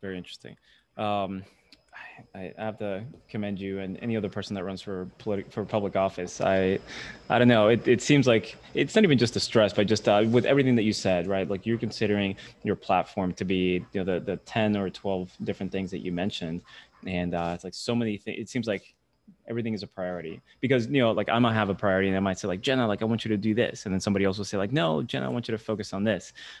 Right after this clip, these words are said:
Uh, and just the balance of trying to figure out, like, how do you prioritize all these things? Um, but then just, you know, niching down a little bit more into, into hemp specifically, which is what a lot of the folks listening to this will be in the industry of.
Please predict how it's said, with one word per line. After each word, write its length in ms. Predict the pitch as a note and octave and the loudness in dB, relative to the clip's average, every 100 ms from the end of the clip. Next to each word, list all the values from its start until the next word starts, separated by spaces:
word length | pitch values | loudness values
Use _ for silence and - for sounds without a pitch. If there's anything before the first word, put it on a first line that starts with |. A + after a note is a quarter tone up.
| _ | _
Uh, 280 | F#2+ F#2 F#2 | -6 -4 -4
and 120 | G#2+ G2 | -4 -4
just 160 | G#2 | -2
the 80 | G#2+ | -4
balance 800 | F2 - G2 G#2+ A2 F#2 - E4+ | -4 -2 0 0 0 -4 -8 -14
of 180 | C3+ F2+ | -10 -10
trying 180 | - G2+ | -6 -6
to 60 | F2+ | -6
figure 300 | G#2 F#2 F2+ | -6 -4 -4
out, 160 | F2+ | -4
like, 140 | F2 - | -8 -12
how 240 | - F#2+ | -10 -10
do 160 | F2+ A#2 | -8 -8
you 160 | C#3 | -10
prioritize 680 | - F#2+ F2+ F2 F#2 F2 F2 _ _ _ - | -12 -10 -10 -8 -10 -10 -14 _ _ _ -10
all 100 | F#2 | -8
these 180 | F2+ - | -6 -8
things? 380 | F#2 F2 E2+ - - - - | -8 -6 -8 -12 -20 -16 -6
Um, 240 | F#2+ G2 | -2 -2
but 120 | G2 A#2 | 0 2
then 120 | C3+ | 4
just, 180 | C#3+ - - | 2 -4 -6
you 140 | C3+ B2+ | 0 2
know, 100 | D#3+ | 2
niching 160 | C#3+ | 2
down 180 | A#2 A#2 | 2 4
a 40 | |
little 160 | A2+ G#2 | 4 2
bit 80 | G2 | 0
more 260 | G#2 G#2 | 0 0
into, 500 | G2+ - G2+ F#2 F#2 F2+ A2+ | 0 -2 -2 0 -2 -6 -10
into 160 | G2+ | -6
hemp 200 | G2+ G#2+ | -4 -4
specifically, 600 | - G2+ G2+ F2+ - E2+ | -6 -8 -6 -6 -8 -8
which 160 | F2+ F#2 | -8 -10
is 100 | F2+ | -10
what 220 | F2+ E2 - G2+ | -8 -8 -12 -10
a 40 | |
lot 120 | F#2+ | -6
of 60 | F2+ | -6
the 40 | |
folks 340 | F2 F#2 E2+ - - _ - | -6 -8 -8 -14 -20 _ -8
listening 400 | G#2+ G2+ G2+ F2+ | -4 -2 -4 -4
to 100 | F2+ | -6
this 280 | F2+ - - - | -8 -8 -14 -10
will 140 | G2 | -10
be 540 | F2 F#2 F#2 F2 F#2+ - | -6 -6 -4 -6 -10 -10
in 60 | G2 | -6
the 120 | G#2 | -2
industry 360 | A#2+ - G2+ | -4 -4 -6
of. 200 | F#2 F#2 | -4 -6